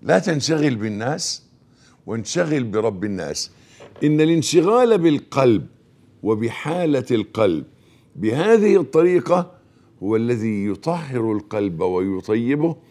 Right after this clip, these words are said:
ويحركه إلى جهة الله سبحانه وتعالى. إخوتي، مررنا في قضية القلوب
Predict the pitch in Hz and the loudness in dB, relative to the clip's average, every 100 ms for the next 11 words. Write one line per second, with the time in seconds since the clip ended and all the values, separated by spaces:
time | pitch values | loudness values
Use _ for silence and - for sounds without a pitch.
0 | _ _ - 101 123 113 - 110 98 98 | _ _ -8 -2 -2 -2 -6 -8 -6 -2
1 | 147 - 120 110 104 82 101 87 87 85 | -2 -2 -6 -4 -6 -6 -6 -4 -6 -6
2 | 120 101 80 80 73 82 73 71 - - | -8 -8 -10 -8 -6 -8 -8 -14 -16 -20
3 | 57 50 - - - 120 - _ _ _ | -18 -20 -20 -20 -20 -20 -20 _ _ _
4 | _ _ _ _ _ _ - 110 170 143 | _ _ _ _ _ _ -8 -2 0 2
5 | 131 120 - _ _ _ - 123 165 208 | 2 0 -6 _ _ _ -4 2 4 4
6 | 202 135 170 135 143 147 139 123 120 - | 2 2 0 2 0 2 0 0 -4 -2
7 | 117 135 | 0 0